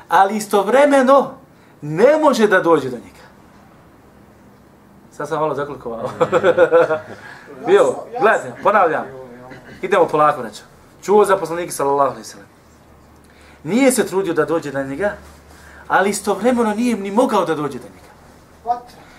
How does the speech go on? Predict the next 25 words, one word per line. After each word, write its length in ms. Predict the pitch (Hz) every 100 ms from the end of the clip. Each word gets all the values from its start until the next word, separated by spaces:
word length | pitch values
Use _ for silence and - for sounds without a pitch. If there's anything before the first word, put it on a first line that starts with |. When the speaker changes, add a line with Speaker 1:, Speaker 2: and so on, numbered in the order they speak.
| - -
Speaker 1:
Prva 300 | 208 247 -
situacija, 600 | - 202 220 254 - 214
recimo 300 | 247 202 180
šta? 320 | 190 - - 143 - - -
Polako, 400 | 143 160 160 208 196 185
polako. 280 | 131 139 135 - - 165 - - - -
Prva 280 | 202 247 233
situacija, 460 | 226 220 240 233
recimo 240 | 226 233 214
šta? 200 | 220 -
Trudio 460 | 175 233 269 269
se 160 | 240 214
i 80 | 214
nije 180 | 285 285
mogao 240 | 269 262
da 100 | 247
dođe, 340 | 254 269 240
šta 200 | 226 269 254
onda? 360 | 233 262 262 - - _ -
Ima 180 | 254 262
opravdanje 460 | 247 208 214 226
kod 120 | 185 170
Allaha, 320 | 180 202 196
gospodara 380 | 165 160 156 151
svjetova. 300 | 127 -